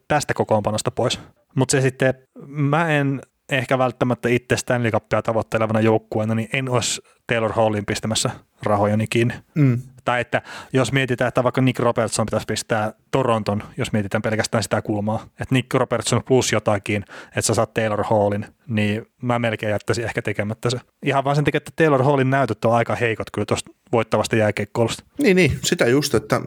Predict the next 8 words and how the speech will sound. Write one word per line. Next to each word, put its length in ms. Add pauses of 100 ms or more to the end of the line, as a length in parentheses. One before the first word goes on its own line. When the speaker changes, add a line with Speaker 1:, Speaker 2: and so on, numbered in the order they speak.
(220)
Speaker 2:
kuka 240
siitä 200
olisi 120
valmis 300
maksaa 300
yhtään 360
mitään. 220 (460)
Speaker 1:
Islanders. 480